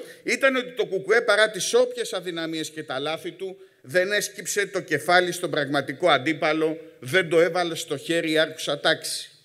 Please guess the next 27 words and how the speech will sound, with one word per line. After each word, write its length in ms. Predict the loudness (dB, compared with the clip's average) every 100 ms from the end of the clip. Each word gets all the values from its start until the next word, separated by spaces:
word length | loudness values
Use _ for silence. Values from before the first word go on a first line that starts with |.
| _ _ _ _ _
Έπαιξε 560 | 4 4 4 0 0 0
ρόλο 500 | 2 0 2 2 0
η 100 | -2
συσπήρωση 640 | -2 -4 -4 0 0 0 -2
σημαντικών 600 | 0 0 -2 -2 -2 0
επιστημόνων, 840 | -4 -8 -6 0 0 0 -6 -8
λογοτεχνών 840 | -2 -2 -2 -4 -6 -4 -2 0 -2
και 140 | -4
δημιουργών, 720 | -6 -6 -6 -6 -4 -2 -2 -10 -20 _ _ _
που 140 | 0
πέτυχε 400 | 2 2 0 -10
το 140 | -8 -10
κόμμα 280 | -10 -8 -8
με 120 | -8
την 200 | -8 -4
ηρωική 420 | -2 -2 -6 -12
του 140 | -12
δράση. 500 | -6 -4 -4 -6 -14 -20 _ _ _ _ _ _ _ 2
Έπαιξε 500 | 4 4 -4 -6 -6
πάνω 360 | -4 -2 -2
απ' 140 | -6 -4
όλα 300 | -2 0 0
ρόλο 400 | 0 0 0 -2
η 100 | -6
συνειδητή 600 | -8 -6 -6 -8 -10 -8
προσπάθειά 920 | -4 -4 -2 0 0 0 0 0 -2
του 240 | -6 -6